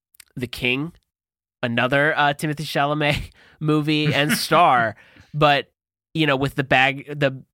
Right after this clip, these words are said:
Speaker 1: um, the Battle of Aj-, Agincourt. I can never actually pronounce it properly as it's supposed to be 'cause my French is bad, but I used to say Agnicourt, and that's not what
Speaker 2: Feel
Speaker 1: it is.
Speaker 2: free to correct us.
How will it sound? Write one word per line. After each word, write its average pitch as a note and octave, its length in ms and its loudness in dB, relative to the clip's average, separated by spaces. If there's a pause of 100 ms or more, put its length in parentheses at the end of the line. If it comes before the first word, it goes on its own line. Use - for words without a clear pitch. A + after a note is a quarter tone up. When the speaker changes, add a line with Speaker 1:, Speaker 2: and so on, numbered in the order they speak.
(140)
Speaker 1:
um, A2+ 500 -2 (800)
the A#2 120 -8
Battle C3 400 0
of A#2+ 100 -2
Aj-, B2 360 -4
Agincourt. G3 760 -8 (220)
I C#3+ 80 0
can F3 100 -4
never F#3+ 160 2
actually C#3+ 380 -2
pronounce A2 400 -8
it C#3 160 -6 (180)
properly C3+ 640 -8 (160)
as A#2 140 -10
it's A2 100 -14
supposed G2+ 240 -12
to D3 80 -14
be D#3 80 -8
'cause C3+ 100 -16
my A#2 100 -8
French A2 300 -12
is D3 60 -18
bad, G#3 300 -10 (340)
but C3 100 0
I C3 80 4
used E3 160 0
to D3 60 -8
say C3+ 160 -2
Agnicourt, A#2+ 540 -4
and A#2 80 -6
that's A#2 180 -8
not G2+ 260 -10
what G2+ 100 -8
Speaker 2:
Feel G3+ 120 -2
Speaker 1:
it G3 80 -8
is. G3+ 60 -6
Speaker 2:
free A3 120 -4
to G#3 80 -12
correct G#3+ 440 -8
us. - 260 -18